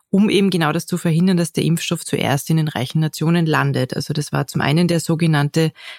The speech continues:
Technology Access Pool, C C tap, und covax, wo hundertneunzig Länder, aber auch Stiftungen, Pharmafirmen und N G Os beigetreten sind. Und es ist aber viel weniger Geld als ursprünglich angesetzt zusammengekommen.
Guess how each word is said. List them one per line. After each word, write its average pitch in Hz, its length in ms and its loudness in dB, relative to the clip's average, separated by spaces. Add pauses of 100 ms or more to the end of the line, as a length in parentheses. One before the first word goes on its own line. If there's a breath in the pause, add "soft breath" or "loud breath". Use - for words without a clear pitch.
(100)
Technology 160 640 0
Access - 320 -2
Pool, 175 340 0
C - 220 -2
C 160 280 -2
tap, - 460 -4 (460 loud breath)
und 175 300 0
covax, 190 840 -2 (280)
wo 165 340 0
hundertneunzig 170 640 0
Länder, 196 300 2
aber 165 220 0
auch 135 80 -2
Stiftungen, 185 520 0
Pharmafirmen 175 580 0
und 165 80 0
N 156 140 -2
G - 180 -6
Os 151 340 -2
beigetreten 165 680 -4
sind. 247 260 0 (560 loud breath)
Und 175 160 2
es - 100 -4
ist 175 140 -2
aber 180 140 2
viel 220 400 2
weniger 185 340 2
Geld 160 400 0
als - 440 -4
ursprünglich 160 600 0
angesetzt 160 500 -2
zusammengekommen. 208 880 2